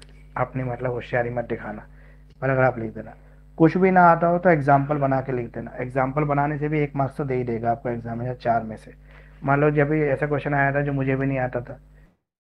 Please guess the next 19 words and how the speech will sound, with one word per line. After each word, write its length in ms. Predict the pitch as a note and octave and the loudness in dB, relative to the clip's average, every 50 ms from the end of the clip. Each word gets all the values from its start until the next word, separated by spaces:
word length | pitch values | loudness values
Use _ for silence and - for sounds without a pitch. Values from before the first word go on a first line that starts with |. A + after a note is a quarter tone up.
| _ _ _ _ _ _ _ _ - - - _ - | _ _ _ _ _ _ _ _ -20 -20 -18 _ 0
तो 60 | D3 | 2
अगर 140 | C#3 C#3+ D3 | 2 2 2
मेरे, 400 | C#3+ C#3+ C#3+ D3 D#3 D#3+ D#3 D#3 D3+ | 2 2 2 2 2 0 0 -2 -2
मैं 240 | D3 C#3+ D3+ D3 D3+ | 0 0 0 0 -2
paper 260 | D#3 D3 C#3 D3 C#3+ | -4 -2 -2 -2 -2
देने 180 | C#3+ C#3+ C#3+ C#3+ | -2 -2 0 0
बैठूंगा 320 | C#3+ C#3 C3+ C#3 C#3+ C#3+ | 0 0 0 -2 -2 -2
और 80 | C#3 C#3 | -2 -2
मुझे 220 | C3+ C3 B2+ D3 | -2 -2 -2 0
ना 120 | D3 C#3+ | 0 2
आता 240 | C#3 C3+ B2 - C3 | 0 0 0 -2 -4
हो 80 | C3 C3 | -4 -2
कोई 120 | C3+ C3+ | -4 -4
question, 280 | B2+ B2+ B2 - C#3 C#3 | -6 -6 -8 -8 -8 -8
तो 60 | C#3 | -6
मैं 80 | C#3 C3 | -6 -4
उसको 140 | - - | -4 -6
छोड़ूंगा 380 | D3 - - C3+ C3 C#3+ C#3 B2 | -6 -4 -4 -4 -2 -2 -4 -4
नहीं। 160 | A2+ A2 - | -4 -8 -10